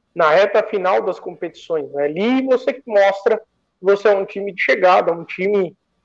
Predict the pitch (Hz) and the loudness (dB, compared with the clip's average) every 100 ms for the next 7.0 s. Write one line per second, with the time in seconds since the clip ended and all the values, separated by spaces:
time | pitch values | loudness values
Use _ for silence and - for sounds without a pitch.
0 | _ _ 165 185 190 - 190 190 185 202 | _ _ -8 -8 -8 0 2 6 6 6
1 | 208 - - 156 - 190 190 190 196 202 | 2 -4 -8 -10 -6 -4 -4 0 4 6
2 | 202 170 151 185 175 175 151 - _ 165 | 4 2 -4 -6 -4 -4 -4 -6 _ -14
3 | 165 190 170 175 269 233 233 220 233 240 | -6 -4 0 2 2 0 -2 -2 2 4
4 | 240 - 240 202 - _ _ _ _ _ | 6 4 2 -4 -16 _ _ _ _ _
5 | _ 175 160 185 220 214 226 220 220 214 | _ -2 2 2 4 2 0 0 -2 0
6 | 202 202 185 190 170 185 180 202 247 | 0 0 0 0 0 -2 2 2 2